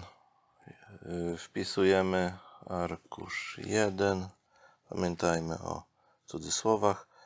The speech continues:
i w nawiasie nazwę wpisujemy i załóżmy, że w tym arkuszu chcemy na przykład w komórce A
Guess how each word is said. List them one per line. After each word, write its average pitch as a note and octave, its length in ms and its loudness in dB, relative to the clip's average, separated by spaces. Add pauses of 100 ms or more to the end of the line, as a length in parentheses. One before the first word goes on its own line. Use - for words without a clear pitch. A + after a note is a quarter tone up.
(1160)
i B2+ 140 0
w G2 100 -4
nawiasie E2+ 640 2 (200)
nazwę E2 360 0
wpisujemy F#2+ 720 2
i F2+ 280 0
załóżmy, F2+ 500 2
że F2 160 0
w - 120 -12
tym G#2+ 360 0
arkuszu F#2+ 640 -2
chcemy F#2+ 560 0 (680)
na E2+ 160 0
przykład - 580 -2
w - 140 -16
komórce D#2+ 840 -4 (120)
A D#2 240 -4